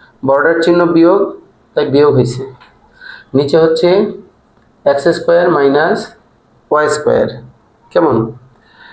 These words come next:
এবার প্রথম রাশিতে আমরা আরেকটু কাজ করা যায় নিচে। ওখানে দুই দুগুণে চার, স্কয়ার যদি ভাঙায় লিখি, টু এর উপরে স্কয়ার ভাঙালে দুই দুগুণে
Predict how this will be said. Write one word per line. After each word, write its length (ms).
এবার 260
প্রথম 240
রাশিতে 340
আমরা 180
আরেকটু 260
কাজ 120
করা 220
যায় 200
নিচে। 220
ওখানে 240
দুই 160
দুগুণে 320
চার, 200
স্কয়ার 300
যদি 120
ভাঙায় 340
লিখি, 300
টু 140
এর 100
উপরে 140
স্কয়ার 260
ভাঙালে 240
দুই 140
দুগুণে 240